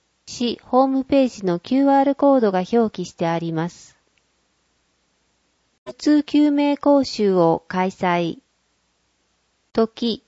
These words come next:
十四日日曜日、九時から十二時。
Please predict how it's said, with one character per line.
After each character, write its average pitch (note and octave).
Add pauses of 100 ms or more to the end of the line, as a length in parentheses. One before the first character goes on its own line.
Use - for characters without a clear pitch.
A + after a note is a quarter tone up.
(220)
十 C#4
四 F#3 (140)
日 F#3
日 F#3
曜 G#3+
日、 D3 (520)
九 C#4+
時 A#3
か F3
ら D3+
十 G#3
二 F#3+
時。 -